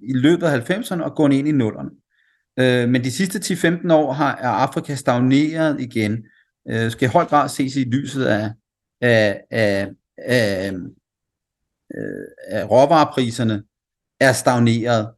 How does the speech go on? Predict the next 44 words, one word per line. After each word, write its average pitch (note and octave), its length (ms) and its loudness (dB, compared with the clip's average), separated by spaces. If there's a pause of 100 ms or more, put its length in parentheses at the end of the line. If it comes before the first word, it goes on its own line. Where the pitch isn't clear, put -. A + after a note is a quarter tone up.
(360)
fra, B2 200 4
fra - 220 0
toppen B2 340 2
i A#2 60 -2
to A#2 200 -6
tusind A#2 260 -4
og G2+ 80 0
otte. G#2 200 0 (360)
Og A2 300 4
mange B2+ 240 6
af E3 40 2
de D3 100 2
afrikanske B2 520 -2
lande A2+ 240 2
er G2+ 40 -4
råvareeksporterende. G#2 1000 0
Øh, G#2 320 -6
Nigeria, B2+ 500 4
som A#2+ 160 -2
du A#2+ 80 -2
nævner, A#2+ 480 2 (320)
olie-, C3 520 4
en A#2 100 2
meget A#2+ 200 4
stor B2+ 140 0
olieeksportør. A#2+ 600 -2 (500)
Øh, A2 220 4 (380)
men A#2 100 -2
det D#3 60 6
er D3+ 60 6
jo C3 100 2
lande F3 280 2
med E3 180 0
en D3+ 200 2
enorm D3 320 2
befolkning, D3+ 440 0
enorm C#3+ 180 2
befolkningsvækst, D3+ 880 -2 (400)
og C3+ 100 2
hvor C#3 100 4
man C#3+ 120 6
også, F#3 300 2 (240)
øh, B2+ 420 -2
ser G#3 520 -2